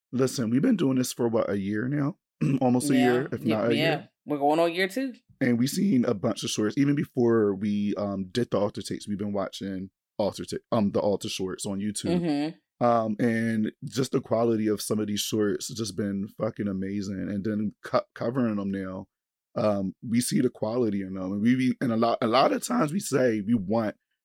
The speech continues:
Speaker 1: maybe thirty minutes longer or an hour longer or maybe a full feature film of a particular sort. So I love it. And most of these shorts be a lot better than some of the mainstream horror that we get today. So,
Speaker 2: Mm-hmm.
Speaker 1: and they're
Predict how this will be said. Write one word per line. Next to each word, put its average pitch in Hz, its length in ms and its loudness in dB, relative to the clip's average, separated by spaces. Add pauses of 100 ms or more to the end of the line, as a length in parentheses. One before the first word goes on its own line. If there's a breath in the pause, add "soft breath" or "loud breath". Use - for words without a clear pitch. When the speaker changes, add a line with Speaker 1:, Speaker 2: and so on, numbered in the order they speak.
Speaker 1:
maybe 113 300 -2
thirty 104 240 0
minutes 101 260 -4
longer 87 480 -4
or 87 240 -2
an 90 160 -6
hour 101 360 0
longer 87 420 -6
or 104 80 -2
maybe 101 240 -4
a 95 60 -2
full 107 320 -6
feature 98 260 -6 (100)
film 95 440 -4
of 92 260 -4
a 92 80 -6
particular 98 480 -6
sort. 92 380 -6
So 92 400 -4 (180)
I 139 120 2
love 120 280 0
it. 85 140 -6
And 113 140 2
most 120 260 2
of 151 40 -2
these - 120 0
shorts - 240 0
be - 100 -4
a 98 120 2
lot 92 540 -2
better 101 280 0
than 101 160 -2
some 104 200 -2
of 101 100 0
the 90 380 -2 (840)
mainstream 110 1120 0
horror 107 340 4
that 98 140 -2
we 104 120 0
get 98 220 -2
today. 98 540 -2
So, 98 500 -2
Speaker 2:
Mm-hmm. 156 840 -8
Speaker 1:
and 117 100 2
they're 139 120 6